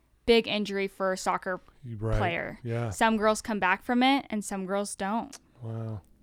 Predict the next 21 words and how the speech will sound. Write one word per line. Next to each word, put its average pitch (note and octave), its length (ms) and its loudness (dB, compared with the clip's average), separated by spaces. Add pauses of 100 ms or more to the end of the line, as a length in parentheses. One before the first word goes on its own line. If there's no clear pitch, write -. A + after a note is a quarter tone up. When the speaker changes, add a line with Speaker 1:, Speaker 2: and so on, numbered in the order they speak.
Speaker 1:
And A#3 160 2
I A3+ 80 8
was A#3+ 160 2
really A#3 180 4
worried G#3+ 300 2
about G3 240 0
that F#3+ 180 2
because F#3 320 -6
it D#3+ 80 -8
was F3+ 160 -10
my F3+ 120 -8
sophomore A#3 380 -2
year. A3 380 2 (320)
I G#3 60 -4
still A#3 200 2
had G#3 140 4
two A#3 160 -2
more A3+ 140 0
years G#3+ 240 -2
to - 80 -8
play. G3 560 0